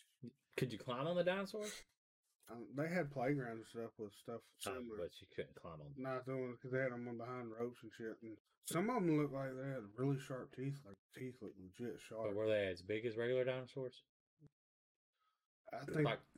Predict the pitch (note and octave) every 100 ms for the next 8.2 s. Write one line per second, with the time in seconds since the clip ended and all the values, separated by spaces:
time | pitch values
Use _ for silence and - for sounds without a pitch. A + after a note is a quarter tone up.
0 | - - _ - G#2 G#2 - - A2 A2
1 | G#2 A2+ G#2 - G#2+ G2 G#2+ A#2 A#2+ _
2 | _ - G2 - - G2 G2 F2+ G2+ G2+
3 | F#2 G2+ G#2 A2 - _ - B2+ C#3+ C#3
4 | D3 C3+ B2 A2+ G#2 A#2+ A2 G#2 G2+ G#2+
5 | G2+ G2+ E2 E2+ C#3 - _ _ _ _
6 | - B2 A2 C3+ A#2 - B2 A#2+ - C3
7 | C3+ _ _ _ _ - _ _ _ G#3
8 | A3+ D#3